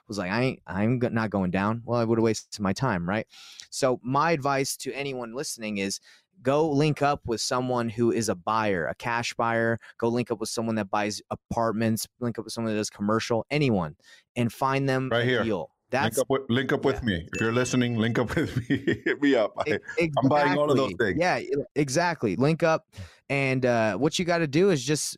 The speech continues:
Speaker 1: find someone that's buying, and then they'll tell you what to go look for, what, what criteria they want, instead of you just m-, going out there spending, I talk to people that spend years sometimes not getting a deal,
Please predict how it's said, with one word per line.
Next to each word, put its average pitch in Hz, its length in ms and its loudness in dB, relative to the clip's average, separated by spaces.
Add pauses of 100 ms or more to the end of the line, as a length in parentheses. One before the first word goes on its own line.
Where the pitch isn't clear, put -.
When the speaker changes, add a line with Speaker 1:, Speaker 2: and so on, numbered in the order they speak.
(120)
Speaker 1:
find 156 300 0
someone 165 280 0
that's 147 160 0
buying, 151 440 0
and 143 120 2
then 139 140 2
they'll 151 200 2
tell 160 240 2
you 147 140 0
what 143 220 0
to 135 120 -6
go 127 180 2
look 123 260 0
for, 131 200 -2
what, 123 220 0
what 139 160 -2
criteria 151 580 0
they 113 120 4
want, 107 240 0
instead 127 200 -4
of 123 60 -8
you 156 160 -2
just 139 200 -6
m-, - 140 -14 (300)
going 135 260 0
out 147 220 0
there 120 160 2
spending, 131 460 -2 (140)
I - 80 -4
talk 202 220 -2
to 135 80 -6
people 156 160 0
that 135 100 2
spend 120 240 -2
years 135 540 2
sometimes 110 440 -6
not 113 180 -4
getting 107 220 -2
a 98 40 -6
deal, 92 340 -4